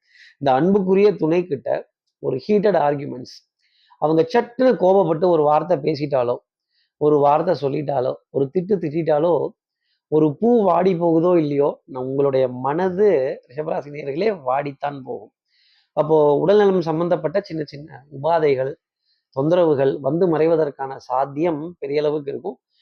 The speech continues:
அன்புக்குரிய துணை கிட்ட இருந்து ஏகோபித்த ஆதரவு, ஸ்ட்ரெயிட் ஃபார்வர்ட்னஸ், அஹ், ஒரு டிசிஷன் மேக்கிங்ல மிகப்பெரிய ஒரு சிறப்பான அம்சம் அப்படிங்கிறது இருக்கும். உடல்ல சின்ன சின்ன தொந்தரவுகள் அப்படிங்கிறது மாலை வரைக்கும் இருக்கும். ஆனா பெரிய அளவுக்கு பாதிப்பு அப்படிங்கிறதோ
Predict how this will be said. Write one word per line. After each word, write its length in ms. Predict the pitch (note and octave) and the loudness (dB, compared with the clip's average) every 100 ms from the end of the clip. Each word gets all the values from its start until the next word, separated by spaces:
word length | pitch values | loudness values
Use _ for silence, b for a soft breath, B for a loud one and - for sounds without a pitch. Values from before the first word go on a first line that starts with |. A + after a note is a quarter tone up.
| b b | b b
அன்புக்குரிய 640 | F3+ G3+ G#3 G3+ G3+ F#3+ | 0 2 2 4 4 2
துணை 320 | D3+ D#3+ G3 | 0 0 0
கிட்ட 200 | C#3+ C3 | -2 -4
இருந்து 200 | E3 E3 | 0 2
ஏகோபித்த 540 | D#3 E3 D3+ B2+ - | 2 2 0 -4 -4
ஆதரவு, 360 | D#3+ A#2 G#2+ - _ | -2 -2 -4 -18 _
ஸ்ட்ரெயிட் 360 | - D#3+ E3 - | -4 -2 -2 0
ஃபார்வர்ட்னஸ், 760 | D3+ C3 C3 A#2+ B2+ B2+ - _ _ _ _ _ - | -2 0 -4 -4 -10 -12 -16 _ _ _ _ _ -4
அஹ், 260 | B1+ B2+ - | -2 -4 -6
ஒரு 160 | - D3+ | -2 0
டிசிஷன் 440 | E3 F3 A3 B3 | 0 -2 0 0
மேக்கிங்ல 460 | F#3 D3+ C3+ C3 F3+ | 2 0 -2 -2 -2
மிகப்பெரிய 600 | E3 D3 D#3 E3 E3+ F#3+ | 0 -2 -2 -2 0 0
ஒரு 220 | C#3 B2+ | -2 -8
சிறப்பான 580 | C3 D3+ D#3 - D#3+ F3 | -6 -2 -2 -2 -4 -4
அம்சம் 420 | D3+ D3+ - D#3+ | -8 -10 -8 -8
அப்படிங்கிறது 480 | D3+ A#2+ C3 C#3 A#2 | -8 -12 -14 -14 -14
இருக்கும். 260 | A2+ A#2 - _ _ _ _ D#3+ | -18 -20 -20 _ _ _ _ 0
உடல்ல 220 | G#3 G#3+ | 4 4
சின்ன 240 | F#3+ F#3 G3+ | 2 0 0
சின்ன 240 | G3+ F3 | 2 0
தொந்தரவுகள் 520 | D3+ D#3 F#3 G3 F#3+ | 0 0 2 2 2
அப்படிங்கிறது 540 | F#3+ C#3+ F3 E3 D#3+ D3+ | 2 0 0 0 0 -2
மாலை 340 | C#3 D#3 E3 | -2 0 0
வரைக்கும் 340 | D#3 D#3 E3+ | 0 -2 -2
இருக்கும். 360 | D#3 C3+ B2+ F3 | -4 -4 -8 -12
ஆனா 220 | - G3 - | -12 -14 -4
பெரிய 220 | E3 F#3+ | 0 2
அளவுக்கு 460 | F3+ E3 D#3 F3 | 2 0 -4 -8
பாதிப்பு 600 | C#3 C#3 D3+ D3+ - D3+ | -4 -2 -2 -8 -8 -8
அப்படிங்கிறதோ 480 | C3 C3 B2+ A#2+ B2 | -8 -12 -16 -16 -16